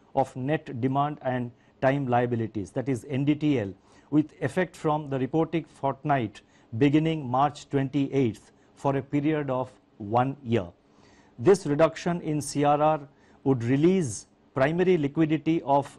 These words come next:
about rupees one lakh thirty-seven thousand crores, uniformly across the banking system in proportion to liabilities of the constituents rather than in relation to their holding of excess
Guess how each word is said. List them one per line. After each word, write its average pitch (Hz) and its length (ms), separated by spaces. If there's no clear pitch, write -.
about 143 440
rupees 135 500
one 151 460
lakh 160 340
thirty-seven 151 840
thousand 143 560
crores, 123 500
uniformly 175 640
across 151 420
the 143 160
banking 127 400
system 135 500
in 143 220
proportion 151 580
to 151 100
liabilities 143 760
of 135 260
the 127 100
constituents 131 840
rather 131 400
than 156 320
in 135 160
relation 139 600
to 139 200
their 127 220
holding 139 500
of 127 260
excess 127 500